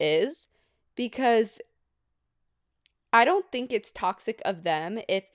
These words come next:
you guys aren't, like, a unit of four,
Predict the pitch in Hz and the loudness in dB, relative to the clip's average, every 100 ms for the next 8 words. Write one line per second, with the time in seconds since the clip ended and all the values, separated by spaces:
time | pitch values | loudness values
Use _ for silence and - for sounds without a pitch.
0 | _ _ 190 214 196 208 208 - 180 190 | _ _ -10 -4 0 0 0 -4 -4 -4
1 | - 190 - 202 196 180 185 190 - 190 | -4 -4 -2 -2 -2 -4 -4 -4 -6 -6
2 | - 165 156 151 170 | -2 0 0 -2 -6